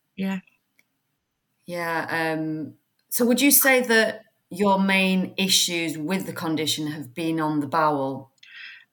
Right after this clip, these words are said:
Speaker 1: Um, looking back, I would say one of the
Speaker 2: Hmm.
Speaker 1: main ones, yeah.
Speaker 2: Yeah.
Speaker 1: That wasn't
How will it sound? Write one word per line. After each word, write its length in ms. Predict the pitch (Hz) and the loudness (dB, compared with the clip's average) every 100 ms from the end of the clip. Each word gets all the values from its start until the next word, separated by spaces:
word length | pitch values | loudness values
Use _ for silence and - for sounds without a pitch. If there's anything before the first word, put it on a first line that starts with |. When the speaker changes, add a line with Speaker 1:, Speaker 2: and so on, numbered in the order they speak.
| _ - | _ -12
Speaker 1:
Um, 460 | 247 254 262 277 269 _ _ _ - - - - - - _ - - _ | -6 -2 -2 -4 -8 _ _ _ -20 -18 -16 -18 -20 -20 _ -20 -20 _
looking 400 | 202 247 247 330 | -6 -6 -6 -6
back, 340 | 254 196 240 - - - _ _ _ _ - | -2 0 0 -2 -14 -20 _ _ _ _ -8
I 80 | |
would 140 | 220 220 | -8 -6
say 180 | 247 233 | -4 -2
one 320 | 196 196 202 | -2 -2 -4
of 160 | 208 | -6
the 80 | - | -8
Speaker 2:
Hmm. 60 | 233 | -4
Speaker 1:
main 260 | 233 240 | -2 -2
ones, 480 | 254 254 262 254 - _ - - | -4 -4 -4 -6 -10 _ -18 -8
yeah. 380 | 196 190 208 - _ _ | -6 -4 -6 -8 _ _
Speaker 2:
Yeah. 280 | 147 135 - | -10 -8 -8
Speaker 1:
That 160 | 135 - - | -8 -10 -12
wasn't 200 | 381 330 | -14 -16